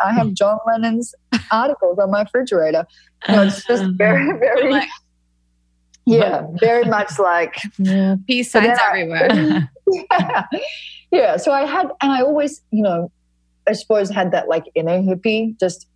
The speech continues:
Speaker 1: growing up, like, I never, I've never tasted Coca-Cola to this day. My, my family would tell you that I was very different in that, just, just very responsible for our world. Um,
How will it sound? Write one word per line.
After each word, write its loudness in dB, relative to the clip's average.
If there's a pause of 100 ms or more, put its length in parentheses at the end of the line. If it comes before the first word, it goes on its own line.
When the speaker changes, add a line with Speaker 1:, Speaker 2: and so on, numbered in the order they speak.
Speaker 1:
growing 2
up, -2
like, -2
I 2
never, 0 (160)
I've -2
never 0
tasted -2
Coca-Cola -2
to -6
this -4
day. -2 (560)
My, 2
my 0
family 0
would -2
tell 0
you 0
that 0
I 0
was -2
very 0
different -6
in 0
that, -2
just, -8
just -4 (140)
very 2
responsible -4
for -2
our -2
world. -4 (600)
Um, -4